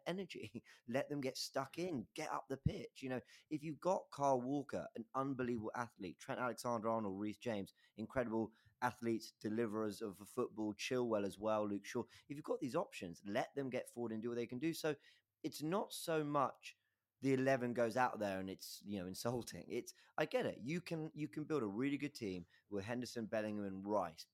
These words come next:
bossing physically as well as being good on the ball. But it's, it's about how you use them. And again, it goes back to the word expressing themselves. You know, if you want Saka nearer to goal, nearer to Kane, or,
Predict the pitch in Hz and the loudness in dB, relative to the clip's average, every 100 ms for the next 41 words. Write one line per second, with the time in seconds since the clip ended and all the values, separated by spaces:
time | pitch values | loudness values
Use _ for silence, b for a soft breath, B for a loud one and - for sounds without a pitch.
0 | _ 120 104 - 90 - 104 92 - 85 | _ -2 -2 -6 -10 -6 -6 -6 -8 -6
1 | 101 156 160 127 98 104 95 92 92 82 | -6 2 2 2 -2 -4 -2 -4 -4 -6
2 | 87 b b b b _ - 139 135 - | -8 b b b b _ -2 2 2 2
3 | - - - 127 - 107 127 135 131 - | -6 -10 -8 -6 -6 -2 4 4 4 0
4 | 120 110 104 98 101 113 101 107 127 - | -2 -2 -2 -2 -2 -2 -2 -4 -6 -8
5 | - 110 104 - 117 101 101 101 - 98 | -8 -4 -4 0 0 0 -2 -2 -4 -2
6 | 98 82 - - - 92 85 85 76 - | -2 -4 -6 -6 -6 -8 -8 -8 -10 -14
7 | B B B 117 107 104 117 123 117 120 | B B B -2 -2 -2 -4 -6 -2 2
8 | 135 131 b b b - 117 107 113 104 | 2 0 b b b -2 0 0 -2 0
9 | 101 95 101 95 92 92 90 85 87 98 | 0 -2 -4 -2 -2 0 -4 -6 -10 -6
10 | 87 87 90 | -4 -4 -6